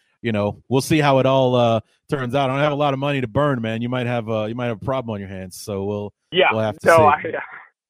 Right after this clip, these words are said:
Speaker 2: I, <laughs> absolutely. That, uh, certainly, certainly always, always an issue there. But no, yeah, my bookie's, uh, gonna be very, they have some quite the interesting prop bets. I think they have, uh, you can bet now on,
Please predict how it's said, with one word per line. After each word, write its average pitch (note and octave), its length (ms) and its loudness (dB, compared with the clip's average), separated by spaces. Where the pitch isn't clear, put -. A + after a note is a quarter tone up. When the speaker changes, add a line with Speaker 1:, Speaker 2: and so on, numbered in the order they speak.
Speaker 2:
I, D3+ 120 -6
<laughs> D3+ 40 -4
absolutely. C#3+ 580 -8
That, B2 220 -8
uh, B2+ 180 -6
certainly, E3+ 420 -4
certainly D#3 300 -4
always, C#3+ 340 -6
always C3+ 320 -6
an A#2+ 80 -20
issue A#2+ 260 -16
there. A2 200 -4
But A2+ 200 -10
no, B2+ 200 -4
yeah, B2+ 200 -6
my C#3 240 -4
bookie's, C#3+ 420 -8
uh, A#2+ 240 -8
gonna D#3+ 140 -2
be D#3 120 -8
very, D#3+ 280 0
they D#3+ 100 -2
have F3+ 220 0
some D3 200 -16
quite G3+ 320 0
the E3+ 100 -8
interesting D3+ 420 -16
prop C3+ 280 -4
bets. A2 240 -10
I A#2+ 80 -10
think C3+ 200 -12
they C3+ 120 -4
have, C3 280 -2
uh, B2 260 -2
you C#3 120 -12
can C#3+ 120 -10
bet D3 260 0
now C#3+ 240 0
on, C3+ 360 -4